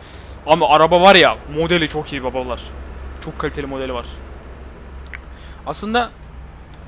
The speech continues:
ön kısmı, yani ön kısmını bulabilsek, şu farlar,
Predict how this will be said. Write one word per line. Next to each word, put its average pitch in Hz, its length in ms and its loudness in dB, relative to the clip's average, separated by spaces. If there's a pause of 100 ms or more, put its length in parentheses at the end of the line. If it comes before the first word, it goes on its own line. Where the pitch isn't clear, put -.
(460)
ön 185 180 0
kısmı, 190 500 -10 (1600)
yani 120 200 -8 (240)
ön 156 160 -6
kısmını 175 360 -12
bulabilsek, 139 560 -12
şu - 140 -20
farlar, 113 480 -8